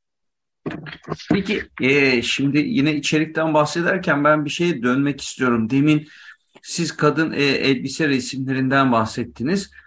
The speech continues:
Ama aslında bu bir güzel sanatlar ve edebiyat dergisi. Tabii yani o dönem, e, bir kadın dergisi olduğu için içinde moda da oluyor.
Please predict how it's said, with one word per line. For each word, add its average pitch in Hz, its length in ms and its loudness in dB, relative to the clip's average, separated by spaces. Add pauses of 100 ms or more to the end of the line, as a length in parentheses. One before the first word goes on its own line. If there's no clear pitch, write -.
(160)
Ama 170 200 0
aslında 175 500 0
bu 175 120 2
bir 214 60 0
güzel 170 360 2
sanatlar 180 680 2
ve 202 300 0 (160)
edebiyat 160 580 2
dergisi. 95 440 -4
Tabii 156 420 -2 (200)
yani 160 380 2 (200)
o 202 180 2
dönem, 196 540 2
e, 165 360 -4
bir 165 140 -4
kadın 175 320 0
dergisi 156 400 2
olduğu 185 140 -4
için - 160 -8
içinde 175 340 0
moda 180 380 4
da 120 100 2
oluyor. 101 540 -4